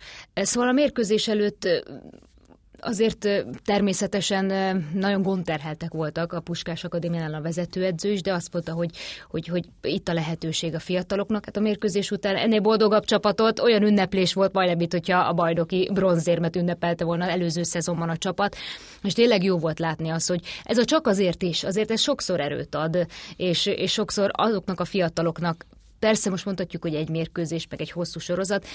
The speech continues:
de akkor is itt, itt nem arról volt szó, kicsit párhuzamot vonva a magyar válogatottal, hogy nyertek valahogy, vagy le, le, lecsúszott két nagy gól, egyébként óriási gólokat szerzett ráadásul a Puskás, hanem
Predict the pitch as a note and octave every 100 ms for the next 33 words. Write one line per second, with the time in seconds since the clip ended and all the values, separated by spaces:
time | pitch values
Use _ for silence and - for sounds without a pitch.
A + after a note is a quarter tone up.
0 | - - C3+ G#3+ - E3 D#3 - - -
1 | - G3 - - G#3+ A#3 C#4 G#3+ F3+ E3+
2 | D#3+ D#3 - E3+ G#3+ - - A3 - F#3
3 | D3+ E3+ E3 E3 D#3+ E3+ E3 D#3+ E3 E3
4 | E3 E3 E3 E3+ E3 E3 - E3 E3+ E3+
5 | - - - - - _ _ - F#3 D#3
6 | - D#3+ D#3+ E3 D#3+ D3 D#3 E3 - E3
7 | - F#3+ F#3 - F#3+ F3 - - D#3 -
8 | F#3 E3+ F3+ - E3+ - E3 E3 D#3+ E3
9 | F3 E3+ E3 F#3 D#3+ F3+ D#3 D#3 E3 D3+
10 | D3 E3 D#3+ D#3+ D3+ D3+ D#3 D#3+ F3 D#3+
11 | E3+ - E3+ F3 - - - - E3